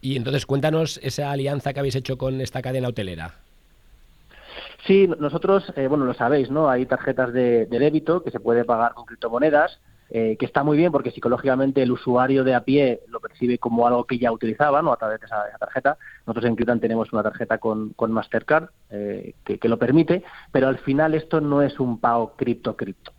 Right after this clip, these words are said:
Speaker 2: ¿vale? Esto es un pago en el que se convierte en la plataforma, en este caso en Cryptan, a euros antes y al comercio le llegan euros.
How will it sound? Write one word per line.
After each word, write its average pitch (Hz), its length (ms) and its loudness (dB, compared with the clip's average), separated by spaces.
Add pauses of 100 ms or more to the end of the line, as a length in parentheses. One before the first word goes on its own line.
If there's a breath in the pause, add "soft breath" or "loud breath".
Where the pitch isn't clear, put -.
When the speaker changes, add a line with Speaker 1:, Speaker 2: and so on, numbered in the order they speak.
(220)
Speaker 2:
¿vale? 107 160 -2
Esto 110 160 -6
es 120 80 -4
un 117 100 -2
pago 120 200 2
en 127 60 0
el 117 80 -2
que 104 100 -8
se 110 100 -4
convierte 113 720 0
en 113 320 2
la 113 80 4
plataforma, 113 640 0
en 104 60 -10
este 104 140 -10
caso 110 180 -6
en 110 80 -4
Cryptan, 117 320 0
a 120 80 4
euros 123 280 4
antes 151 320 0
y 135 40 -2
al 120 100 2
comercio 120 320 -6
le 98 120 -8
llegan 85 200 -10
euros. - 340 -20